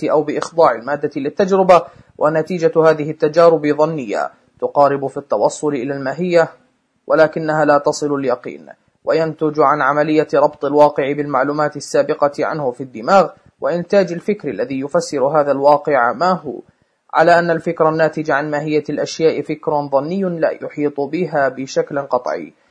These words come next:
لأن مادته حقائق الأشياء وصفاتها، والتجربة والقياس فيهما نسبة مهما تضاءلت من الخطأ،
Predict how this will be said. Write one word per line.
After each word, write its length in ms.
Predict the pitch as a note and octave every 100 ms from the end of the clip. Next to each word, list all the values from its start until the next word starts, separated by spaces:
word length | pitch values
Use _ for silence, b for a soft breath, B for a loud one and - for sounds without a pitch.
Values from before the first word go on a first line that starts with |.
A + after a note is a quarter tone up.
| _ _
لأن 200 | E3 F#3
مادته 680 | F#3 F3 E3+ F#3+ F#3+ E3+ F3
حقائق 680 | - - C#3 C#3+ C3 C3+ C#3
الأشياء 680 | C3 B2+ - F3 F#3 C3+
وصفاتها، 1000 | A#2+ A2 E3+ D#3+ D#3 G3+ G3 F3 F3 E3 B B _
والتجربة 680 | D3+ D3+ D#3 D#3+ E3+ E3+ D3+ D3+
والقياس 800 | C3+ D3 - C3+ E2+ C#2+ - -
فيهما 540 | B2+ C3 C#3+ C#3 G2+ F#2
نسبة 440 | D#3 - D3+ C#3+ D3 B2+ F#2
مهما 400 | A#2+ - D#3 D3+
تضاءلت 600 | C#3+ A#2+ E3 D#3+ D3+ D3
من 100 | D#3+
الخطأ، 500 | D3 D3+ G3 - -